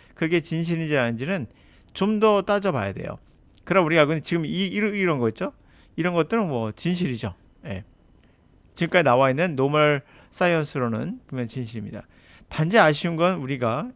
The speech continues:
영어라는 그러한 과목이 학문이라 말이야. 하여튼 영어라는 그런 학문이라 말할 수 있나요? 하여튼 영어라는 그런 것은 언어이기 때문에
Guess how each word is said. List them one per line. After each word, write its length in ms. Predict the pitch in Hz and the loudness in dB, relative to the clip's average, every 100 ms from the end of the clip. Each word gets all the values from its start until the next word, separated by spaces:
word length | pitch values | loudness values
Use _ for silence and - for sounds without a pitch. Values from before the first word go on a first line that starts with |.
| - | -2
영어라는 680 | 131 147 147 139 143 143 135 | 2 4 4 2 0 -6 -6
그러한 420 | 123 131 131 127 | -4 -4 -4 -8
과목이 640 | - 123 123 117 151 107 - - - - - - - - | -8 -6 -6 -4 -4 -6 -10 -20 -20 -20 -20 -20 -20 -6
학문이라 540 | 240 247 240 214 170 | -2 2 2 4 4
말이야. 220 | 117 123 | 2 0
하여튼 200 | 165 170 | -4 0
영어라는 540 | 135 160 196 185 190 165 | 2 4 6 6 4 0
그런 180 | 160 | 0
학문이라 420 | 156 247 262 262 233 | 0 -2 -2 0 4
말할 160 | 147 | 2
수 200 | 147 220 | 2 -6
있나요? 340 | 175 123 135 262 | -6 -4 -4 -4
하여튼 200 | 196 180 | -4 2
영어라는 540 | 156 208 220 208 208 | 2 4 2 2 0
그런 220 | 175 147 151 | -2 -2 -2
것은 200 | 175 185 | 0 0
언어이기 420 | 117 143 190 156 | 2 2 2 -2
때문에 420 | - 110 143 139 | -4 -6 -6 -8